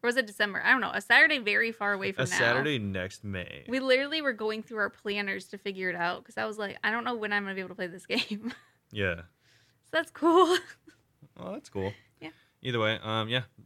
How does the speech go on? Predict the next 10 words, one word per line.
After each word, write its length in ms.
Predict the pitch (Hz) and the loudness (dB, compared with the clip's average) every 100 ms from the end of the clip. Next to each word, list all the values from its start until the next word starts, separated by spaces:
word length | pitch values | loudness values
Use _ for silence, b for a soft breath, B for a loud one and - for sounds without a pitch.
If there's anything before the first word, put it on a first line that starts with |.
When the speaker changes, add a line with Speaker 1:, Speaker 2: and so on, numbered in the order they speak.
| - | -6
Speaker 2:
played 160 | 120 | -4
a 40 | 117 | -2
little 180 | 113 113 | -4 -4
bit 100 | 110 | -4
of 60 | |
Minecraft, 400 | 110 107 110 104 - - _ _ 107 | -6 -4 -4 -4 -8 -20 _ _ -6
mostly 360 | 101 98 101 | -6 -4 -4
Overwatch, 600 | 98 95 95 92 92 - - | -4 -4 -4 -4 -6 -12 -14
but, 280 | 98 92 | -8 -8
um, 300 | 90 87 87 | -8 -12 -16